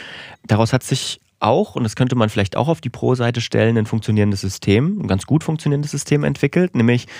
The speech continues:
ähm, diese Empfehlungen, die es gibt. Bei uns gibt's ja das ähnliche System mit der F S K, freiwillige Selbstkontrolle, äh, ist ja auch freiwillig. Und, ähm,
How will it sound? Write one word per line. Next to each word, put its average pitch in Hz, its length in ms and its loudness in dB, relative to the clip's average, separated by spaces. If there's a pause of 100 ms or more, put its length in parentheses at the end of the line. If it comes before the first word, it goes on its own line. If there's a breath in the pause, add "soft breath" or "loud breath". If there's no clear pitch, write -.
(240 loud breath)
ähm, 107 400 2 (140)
diese 110 240 4
Empfehlungen, 98 640 0 (400 soft breath)
die 95 80 4
es - 120 -4
gibt. - 360 -2 (760 loud breath)
Bei 101 80 0
uns 120 160 -2
gibt's - 160 -4
ja 113 80 4
das 98 180 -2
ähnliche 156 320 0
System 135 560 0
mit 110 220 0
der 98 160 2
F - 120 -4
S 95 120 -4
K, 156 300 2
freiwillige 110 420 0
Selbstkontrolle, 120 800 2 (160)
äh, 101 340 2
ist 101 120 -6
ja - 100 -2
auch 185 140 2
freiwillig. 131 520 0 (880)
Und, 113 380 4
ähm, 104 300 2